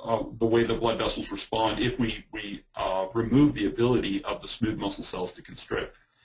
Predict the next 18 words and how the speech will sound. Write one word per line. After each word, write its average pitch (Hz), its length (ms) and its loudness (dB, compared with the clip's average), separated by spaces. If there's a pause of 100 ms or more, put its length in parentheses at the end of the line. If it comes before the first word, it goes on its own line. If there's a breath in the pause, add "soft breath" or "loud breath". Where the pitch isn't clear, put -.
(200 soft breath)
The, 95 260 -6
the 101 80 -4
constriction 101 520 -2
of 98 80 -6
smooth 101 260 -4
muscle 98 260 -4
cells 101 300 -2
is - 80 -10
calcium - 400 -2
dependent. 139 540 0
If - 100 -18
we - 80 -4
remove 104 480 -4 (140)
calcium 101 400 -6
from 104 160 -8
the 92 60 -4
extracellular 98 600 -6
solution, 107 580 -4